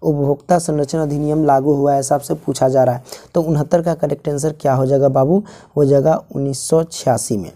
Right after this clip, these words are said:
ठीक है। अब बात करते हैं सत्तर। सत्तर कहता है कि बिहार कब शोक यानी बिहार कब शोक किस नदी को कहा जाता है,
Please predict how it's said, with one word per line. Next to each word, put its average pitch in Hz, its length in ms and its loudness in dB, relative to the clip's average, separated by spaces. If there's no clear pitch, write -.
ठीक 185 180 0
है। 214 140 0
अब 151 60 2
बात 135 320 0
करते - 280 -4
हैं 175 80 0
सत्तर। 143 440 -4
सत्तर - 380 -2
कहता 170 280 -2
है 156 40 -2
कि 175 100 -2
बिहार 147 580 0
कब 180 200 2
शोक 170 440 -4
यानी 165 260 4
बिहार 147 460 0
कब 160 220 -2
शोक 170 340 -6
किस 170 240 -8
नदी 160 220 -2
को 165 140 -2
कहा 131 240 0
जाता 123 300 -2
है, - 100 -16